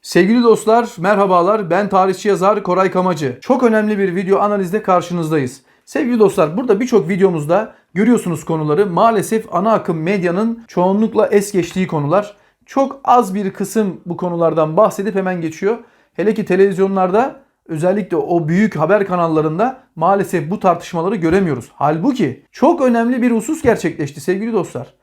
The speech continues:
Yunan basınında ana manşetten verilen bir haber vardı.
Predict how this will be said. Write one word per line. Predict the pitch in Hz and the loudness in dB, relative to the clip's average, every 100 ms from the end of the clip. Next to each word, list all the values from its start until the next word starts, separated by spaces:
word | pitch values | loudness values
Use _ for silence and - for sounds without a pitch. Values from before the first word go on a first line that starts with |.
| _ _ _ | _ _ _
Yunan | 160 185 240 302 247 | -2 4 4 4 2
basınında | 220 226 202 185 180 254 302 - _ - | 0 -2 -2 -2 0 0 -2 -12 _ -8
ana | 160 247 | 0 2
manşetten | 247 214 208 202 233 233 | 4 2 0 -4 -2 0
verilen | 202 185 226 202 | 0 0 0 0
bir | 208 | -2
haber | 151 160 214 | -2 2 4
vardı. | 202 143 123 | 4 2 -2